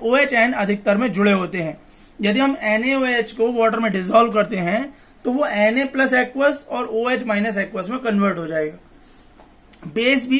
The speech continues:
acid की तरह दो type के होते हैं, वो एसिड, वो बेस जो वाटर में कम्प्लीटली आयनाइज्ड हो जाते हैं और large amount of hydroxide ion देते हैं, उन्हें हम कहते हैं स्ट्रॉन्ग बेस, ये स्ट्रॉन्ग alkalis।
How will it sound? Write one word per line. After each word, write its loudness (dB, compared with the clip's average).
acid 2
की -4
तरह 0
दो -4
type 0
के -4
होते -2
हैं, -2
वो 2
एसिड, 2
वो -2
बेस 0
जो 0
वाटर 2
में -2
कम्प्लीटली 0
आयनाइज्ड 2
हो -4
जाते 0
हैं -2
और 4
large 6
amount 0
of 2
hydroxide 2
ion 0
देते -2
हैं, 2
उन्हें 2
हम 4
कहते 2
हैं -2
स्ट्रॉन्ग 2
बेस, 0
ये 6
स्ट्रॉन्ग 2
alkalis। 0